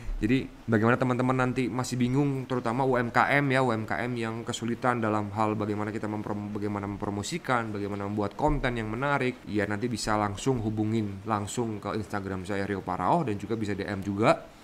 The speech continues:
Itu juga akan nanti saya akan jelaskan secara detail, akan lebih detail bagaimana sistem kerjanya dan bagaimana harganya dan lain-lain. Nah, video ini bukan serta-merta saya promosi, tapi saya juga sharing terhadap teman-teman juga bagaimana teman-teman bisa terus, eh,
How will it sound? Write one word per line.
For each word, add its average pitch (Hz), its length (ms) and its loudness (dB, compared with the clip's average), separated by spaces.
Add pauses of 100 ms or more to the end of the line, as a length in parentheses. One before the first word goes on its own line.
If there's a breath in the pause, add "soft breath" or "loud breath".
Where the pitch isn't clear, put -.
(240 loud breath)
Itu 123 140 0
juga 117 260 -2
akan 113 220 0
nanti 117 80 0
saya 113 180 -2
akan 110 140 0
jelaskan 101 480 0
secara 98 240 -2
detail, 151 560 0 (320 loud breath)
akan 104 160 -4
lebih 101 180 0
detail 147 380 4 (320 loud breath)
bagaimana 117 480 4
sistem 123 400 -2
kerjanya 104 580 2
dan 92 220 -6
bagaimana 113 500 2
harganya 107 540 0
dan 98 240 -2
lain-lain. 95 500 0
Nah, 87 160 -6 (140)
video 127 180 4
ini 143 140 4
bukan 123 400 0
serta-merta 117 560 2
saya 110 240 0
promosi, 143 560 4
tapi 107 240 2
saya 139 160 -2
juga 123 260 0
sharing 127 380 2
terhadap 113 400 0
teman-teman 110 400 -2
juga 123 400 2 (400 loud breath)
bagaimana 101 400 -2
teman-teman 127 400 -2
bisa 143 500 2
terus, 143 560 2
eh, 117 920 2